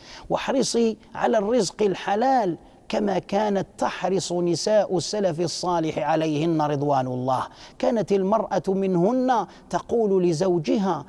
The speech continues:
"لا تدخل علينا شيئاً من الحرام فإننا نصبر معك على الجوع ولا نصبر على النار". إذا أراد زوجها أن يخرج لطلب الرزق تقول له: "يا فلان،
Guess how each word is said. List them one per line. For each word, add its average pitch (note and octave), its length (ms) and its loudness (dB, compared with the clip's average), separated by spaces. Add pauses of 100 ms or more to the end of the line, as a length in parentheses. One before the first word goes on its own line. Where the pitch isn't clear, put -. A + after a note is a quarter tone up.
(200)
"لا A3 340 2
تدخل G3+ 480 0
علينا G3+ 600 2
شيئاً A3 400 -2
من G#3+ 320 0
الحرام G#3+ 840 0 (200)
فإننا G3+ 800 0
نصبر F#3 680 -2
معك F#3+ 400 -2
على F3 320 0
الجوع F#3+ 560 2 (200)
ولا E3+ 400 0
نصبر D#3+ 580 -4
على E3+ 260 2
النار". C3+ 480 -2 (260)
إذا C#3 160 0
أراد G3 480 0
زوجها G3+ 640 2
أن G#3 100 0
يخرج A3 480 0
لطلب G#3+ 540 2
الرزق A#3 440 -2 (240)
تقول G3 460 2
له: E3+ 220 2
"يا B3 200 4
فلان، A#3+ 420 0